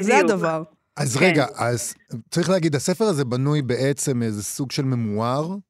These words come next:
Speaker 3: של, אה, אמ, של, אה, הגיבורה, שלך, על הילדות, אה, עם, אה, עם שיחות. עכשיו, נשאלת השאלה, השיחות האלה זה באמת דברים שישבת בגינה ועשית תחקיר עם שלושה ילדים,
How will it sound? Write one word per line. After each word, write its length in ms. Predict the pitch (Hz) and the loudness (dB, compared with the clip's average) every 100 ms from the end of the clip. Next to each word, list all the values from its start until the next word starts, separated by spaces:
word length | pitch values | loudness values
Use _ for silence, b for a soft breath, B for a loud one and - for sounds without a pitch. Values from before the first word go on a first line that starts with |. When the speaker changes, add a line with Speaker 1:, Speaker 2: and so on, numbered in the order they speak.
| _ | _
Speaker 3:
של, 180 | - 107 | -8 -4
אה, 800 | 98 98 98 98 98 95 98 95 92 - | -2 -2 -2 -2 -2 -2 -4 -4 -6 -6
אמ, 480 | 101 95 92 95 95 | -4 -4 -4 -4 -4
של, 340 | 92 - 98 92 | -6 -4 -4 -4
אה, 220 | 92 87 | -4 -4
הגיבורה, 560 | 87 92 85 87 147 143 | -6 -6 -4 -2 0 -2
שלך, 520 | - 104 143 147 120 | -2 0 0 0 -2
על 100 | 110 | 0
הילדות, 680 | 104 95 92 120 190 - - B B B B _ | 0 -2 0 4 4 2 -14 B B B B _
אה, 240 | 131 120 120 135 | 0 0 0 2
עם, 140 | 147 | 2
אה, 320 | 151 139 135 135 | 4 2 2 0
עם 160 | 143 139 | 0 0
שיחות. 540 | 131 143 - 165 85 | 0 0 2 2 0
עכשיו, 260 | - - 117 98 _ _ | -6 -4 -4 -4 _ _
נשאלת 320 | 113 110 143 139 | -6 -2 -2 -2
השאלה, 280 | - 156 | -2 0
השיחות 460 | 139 - 110 147 147 | 0 0 -2 -2 0
האלה 260 | 151 139 131 | 0 2 0
זה 440 | 104 117 110 107 | 0 0 0 -2
באמת 280 | 98 107 123 - | -2 0 -2 -2
דברים 240 | 113 110 120 | -4 -2 -4
שישבת 1600 | - 123 110 107 104 104 104 101 101 98 - 113 101 120 120 107 | -2 -2 0 0 -2 -2 -2 -4 -4 -8 -10 -8 -4 -2 -4 -4
בגינה 500 | 107 104 101 113 120 | -8 -4 -4 -2 -4
ועשית 280 | 107 101 113 | -6 -6 -8
תחקיר 440 | - - - 117 113 | -10 -12 -4 -2 -2
עם 120 | 104 | -4
שלושה 320 | - 98 120 | -6 -4 -2
ילדים, 440 | 117 107 104 127 | 0 -2 0 0